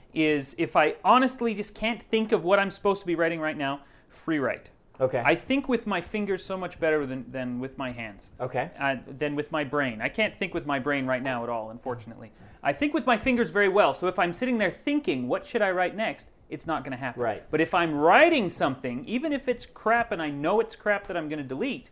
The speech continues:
Speaker 1: then at least it gets my brain going and it
Speaker 2: Okay.
Speaker 1: gets me into it.
Speaker 2: For me, I found that, um, one of the main tricks that gets me writing is to go back and read something I wrote the day before.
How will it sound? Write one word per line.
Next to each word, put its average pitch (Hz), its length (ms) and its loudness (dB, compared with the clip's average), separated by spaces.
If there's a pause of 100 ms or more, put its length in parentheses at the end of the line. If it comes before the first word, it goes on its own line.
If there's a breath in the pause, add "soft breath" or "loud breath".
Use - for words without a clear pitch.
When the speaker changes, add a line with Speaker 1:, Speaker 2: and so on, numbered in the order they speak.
(380 soft breath)
Speaker 1:
then 143 460 0
at 170 120 -2
least 208 380 0
it 160 140 -6
gets 151 300 0
my 147 160 -2
brain 127 340 -4
going 123 340 -4
and 123 100 -8
it 120 60 -6
Speaker 2:
Okay. 120 80 -6
Speaker 1:
gets 123 220 -8
me 135 140 -6
into 143 240 -10
it. - 100 -16
Speaker 2:
For 175 120 2
me, 190 380 2
I 156 160 0
found 165 380 0
that, 143 260 2
um, 131 220 0
one 156 120 0
of 147 60 -2
the 139 60 0
main 170 400 0
tricks 185 340 0
that 165 100 -4
gets 151 240 -2
me 160 80 -6
writing 143 340 -2
is 131 140 -8
to 147 80 -6
go 143 120 2
back 147 240 4
and 123 180 -8
read 165 300 -2
something 151 580 -2
I 139 100 0
wrote 135 260 2
the 135 60 -6
day 117 140 -2
before. - 340 -10